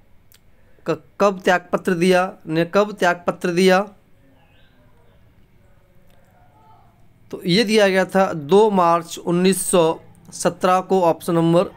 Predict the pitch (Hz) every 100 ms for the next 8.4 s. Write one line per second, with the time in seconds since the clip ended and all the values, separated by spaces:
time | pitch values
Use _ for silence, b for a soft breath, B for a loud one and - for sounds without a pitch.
0 | - 143 127 - - - - - - -
1 | - - - _ _ - - - - -
2 | - - _ b b b b b - 156
3 | 202 202 269 202 202 214 185 190 185 170
4 | 180 - - 151 190 208 208 214 190 196
5 | 202 185 170 170 196 190 196 190 196 -
6 | 233 - 180 165 175 175 180 214 - -
7 | _ _ _ - - 160 165 165 190 180
8 | 185 190 -